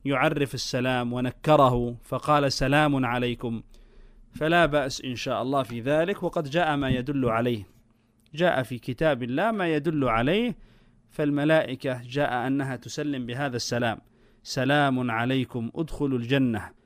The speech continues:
قال العلماء: إذن هذا دليل على أنه سائغ. لماذا؟ لأنه في كتاب الله، وفي عدة مواضع من كتاب الله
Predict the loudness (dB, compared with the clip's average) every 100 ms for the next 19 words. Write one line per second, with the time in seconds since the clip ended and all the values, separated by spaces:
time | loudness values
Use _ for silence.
0 | _ _ -6 -2 0 0 -2 -2 -2 -2
1 | -4 -4 -6 -6 -4 -4 -4 -6 -6 -2
2 | -2 -4 -6 -2 0 2 0 0 -2 0
3 | -2 -2 2 6 8 6 0 -6 -18 _
4 | _ -20 _ _ -14 -4 0 4 4 4
5 | 4 2 0 _ _ _ -20 -8 -4 0
6 | 0 2 2 2 2 0 -2 0 0 0
7 | -2 -2 -4 -6 -20 -20 -12 -6 -4 -2
8 | -2 -2 0 0 0 2 2 0 -2 -2
9 | -2 0 0 0 -2 -4